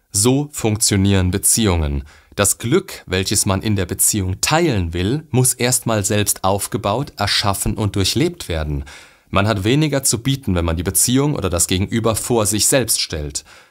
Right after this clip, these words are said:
Und das wird mit der Zeit, die man aufeinander hockt, dann immer offensichtlicher. Punkt zwei.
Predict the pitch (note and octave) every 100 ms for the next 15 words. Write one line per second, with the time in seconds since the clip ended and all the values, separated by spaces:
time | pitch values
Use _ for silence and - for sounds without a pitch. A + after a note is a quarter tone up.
0 | _ _ G2+ G2+ - - A2 - A2 A#2+
1 | D3 A2 G#2 F#2+ - F#2+ G#2 - G#2 F#2+
2 | - G2+ F#2 F#2 A#2+ C#3 F2+ F2 - -
3 | - G#2+ G#2 C3 B2 B2+ - G2+ G2 E2+
4 | C#3 C#3+ - D#2 - C#2 D2 - - _
5 | _ _ _ - G2+ G2+ - - G2+ G2
6 | G#2 E3